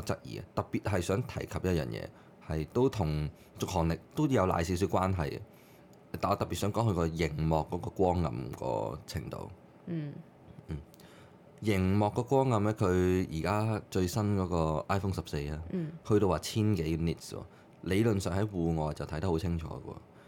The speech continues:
Speaker 2: 嗯。
Speaker 1: 其實係喎，如果你 iPhone 十四，如果你開到最光喺戶外睇呢，係真係幾清楚嘅。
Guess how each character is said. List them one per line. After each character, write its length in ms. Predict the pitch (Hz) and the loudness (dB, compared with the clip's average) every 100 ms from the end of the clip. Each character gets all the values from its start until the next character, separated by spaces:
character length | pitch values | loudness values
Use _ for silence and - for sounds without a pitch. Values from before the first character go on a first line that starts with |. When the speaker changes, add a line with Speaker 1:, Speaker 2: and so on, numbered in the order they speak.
| - - | -16 -10
Speaker 2:
嗯。 160 | 165 - | -8 -4
Speaker 1:
其 60 | 107 | -2
實 80 | |
係 200 | 113 98 | 2 4
喎， 240 | 95 92 82 | 4 2 2
如 60 | |
果 100 | 107 | 2
你 60 | 156 - | 2 2
iPhone 340 | 139 135 143 | 0 2 0
十 120 | 123 - | 0 -2
四， 180 | 104 | 0
如 140 | 95 80 | 2 2
果 100 | 107 | 2
你 140 | 101 | 0
開 220 | 90 110 | 0 2
到 100 | 104 | 2
最 240 | 80 82 80 | 2 2 0
光 340 | - 90 87 85 - | 0 0 0 -4 -8
喺 180 | - 101 | 0 0
戶 280 | 98 82 78 | 0 0 2
外 160 | 73 73 | 0 -4
睇 240 | - 76 | -4 -2
呢， 160 | 85 87 - - | 0 -2 -8 -10
係 80 | - | -8
真 160 | - 101 | -4 -2
係 120 | 82 | -2
幾 160 | - 71 | -4 -4
清 200 | 85 78 | -2 -2
楚 140 | 85 | -4
嘅。 180 | - | -8